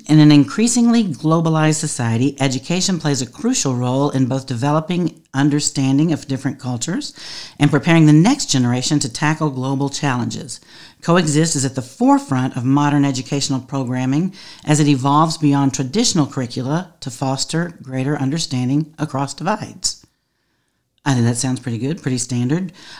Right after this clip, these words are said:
Um, that's a, a, a really solid sort of, um, uh, sentiment that we should, um, all recognize. And it goes to innovation. It says, "Collaborative economic empowerment increases interdependence.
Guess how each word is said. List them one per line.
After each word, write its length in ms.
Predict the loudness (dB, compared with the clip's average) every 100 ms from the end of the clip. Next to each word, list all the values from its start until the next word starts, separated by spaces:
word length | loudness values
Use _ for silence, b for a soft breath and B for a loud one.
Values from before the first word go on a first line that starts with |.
| 2
Um, 240 | 4 4
that's 160 | 2 0
a, 380 | -2 -2 -2 -2
a, 60 | -4
a 20 |
really 240 | -2 -2
solid 480 | -2 -4 -2 -2 -4
sort 220 | -4 -2
of, 240 | -2 -4 -4
um, 380 | -2 -2 -2 b b b b b -4
uh, 120 | -2
sentiment 640 | 2 4 6 6 4 0 -12 -6
that 140 | 0
we 260 | 2 2 0
should, 340 | 0 -2 -2
um, 320 | -4 -4 -4 -8 _ _ _ _ -2
all 220 | 0 2
recognize. 720 | 0 -2 -2 -2 -2 -4 -8 _ _ _ _ _ _
And 100 | 2
it 40 | 4
goes 180 | 4 2
to 80 |
innovation. 640 | 2 4 4 2 -4 -8 -12 _ _ _ _ _
It 80 |
says, 280 | -6 -4 -4
"Collaborative 960 | -4 -2 2 4 4 0 0 0 0 -6 b b b b
economic 440 | 0 4 4 4 2
empowerment 800 | 0 0 0 2 2 0 -4 -14 _ _ _ _ -4
increases 480 | -2 0 0 0 0
interdependence. 960 | -2 0 -4 -2 -2 -2 -8 -10 -14